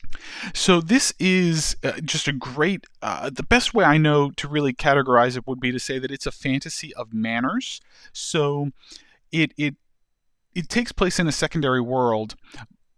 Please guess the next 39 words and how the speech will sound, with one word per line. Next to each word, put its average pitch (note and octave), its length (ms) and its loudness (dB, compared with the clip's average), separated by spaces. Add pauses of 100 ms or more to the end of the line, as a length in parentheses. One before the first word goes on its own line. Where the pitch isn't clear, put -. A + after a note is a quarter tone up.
(400)
but C#3+ 140 6
it C#3 100 -4
definitely F3+ 320 4
has C#3+ 320 2
a C3 200 -2
feel B2+ 840 -2 (320)
of B2+ 680 0
Regency D#3 1000 -2 (180)
England. B2+ 540 0 (360)
Uh, A#2 120 0
so - 160 -2
that's D#3 380 2
what's D#3+ 400 -2
really C3+ 540 0 (280)
kind B2+ 280 4
of A#2 200 -4 (580)
the, B2 200 2
the, B2+ 140 0
the, A2+ 300 2
the A#2 100 0
feel F3+ 480 0
that D3+ 220 -2
you C3+ 60 -4
get B2 240 2
for - 140 -6
this A2+ 220 -2
book, G#2+ 360 -2 (280)
uh, G#2+ 100 4
or B2 160 4
from C#3 280 4
this A#2+ 180 0
book, A2+ 260 -2 (220)
is - 480 0 (260)
sort E3 300 2
of B2+ 160 -2
Regency C#3+ 500 0
England, B2+ 360 4
but B2+ 160 0
without B2+ 640 0